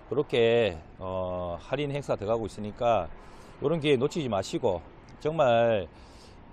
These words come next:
뭐 사장님들도 아시겠지만 마진율을 그렇게 보고 하는데 여기서 이제 추가 할인 들어가 버리면 진짜 그, 여기서 이제 얘 이제 원가 마진 노선입니다. 그, 그런 거 좀 이해해 주시고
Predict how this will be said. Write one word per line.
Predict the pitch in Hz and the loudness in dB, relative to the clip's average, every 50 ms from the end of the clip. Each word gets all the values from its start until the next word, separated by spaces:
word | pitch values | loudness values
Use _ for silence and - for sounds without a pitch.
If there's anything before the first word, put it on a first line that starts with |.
| - - | -6 2
뭐 | 147 156 151 147 143 139 135 135 131 131 | 4 6 6 8 8 6 6 6 6 4
사장님들도 | 127 - 202 233 233 208 175 156 135 | 4 4 2 2 2 2 2 2 2
아시겠지만 | 147 - 220 202 185 - - 135 131 127 131 131 113 90 80 - - | 2 2 0 -4 -4 -4 -4 -2 0 2 2 2 0 -2 -6 -12 -4
마진율을 | - 104 120 147 185 220 220 220 208 190 160 - | 2 2 2 2 2 0 2 4 4 4 4 2
그렇게 | - 202 175 175 | 2 0 0 -2
보고 | 147 - 185 180 180 | -2 0 0 0 0
하는데 | 143 156 147 151 160 160 143 139 127 110 107 | 2 2 2 2 0 -2 0 2 2 4 2
여기서 | 143 180 185 - - 147 127 120 120 120 117 117 110 98 | 2 0 0 -2 0 2 4 4 4 4 4 2 2 0
이제 | 90 98 98 104 95 | -2 -4 -4 -6 -6
추가 | - - - 151 160 | -6 -8 -8 -8 -2
할인 | 151 170 180 190 | -2 0 -2 0
들어가 | 139 117 104 110 123 135 | -2 -2 0 0 0 -2
버리면 | - 175 175 165 147 117 107 101 92 92 | -2 -6 -8 -6 -4 -4 -2 -4 -4 -6
진짜 | 123 117 127 131 | -10 -8 -8 -8
그, | - - 143 156 131 - | -4 -4 -4 -4 -4 -6
여기서 | 170 196 185 - 135 | -8 -8 -6 -6 -6
이제 | 110 95 101 104 95 90 - - - - - - - - - - - - | -6 -4 -4 -4 -4 -6 -8 -12 -18 -20 -20 -20 -20 -20 -20 -20 -10 -4
얘 | 110 135 170 175 160 139 117 104 | -2 0 0 2 2 0 0 0
이제 | 101 92 101 | -2 -4 -4
원가 | 92 92 104 113 - 156 151 127 101 | -4 -4 -4 -2 2 2 4 4 4
마진 | 87 87 92 110 113 | 2 -2 -4 -2 -4
노선입니다. | 104 101 - 175 180 170 143 104 82 78 - - - - - - - - - | -6 -6 -6 -8 -10 -10 -10 -10 -10 -12 -12 -16 -20 -20 -20 -20 -20 -16 -8
그, | - 147 139 | -6 -6 -4
그런 | - 175 196 196 | -2 -2 -2 -2
거 | 160 135 | -2 -4
좀 | 113 - 120 104 107 | -4 -4 -6 -6 -2
이해해 | 151 185 180 156 127 | 0 2 2 2 2
주시고 | 101 110 107 - 190 185 - 120 92 85 | 0 -4 -8 -8 -8 -2 0 0 0 0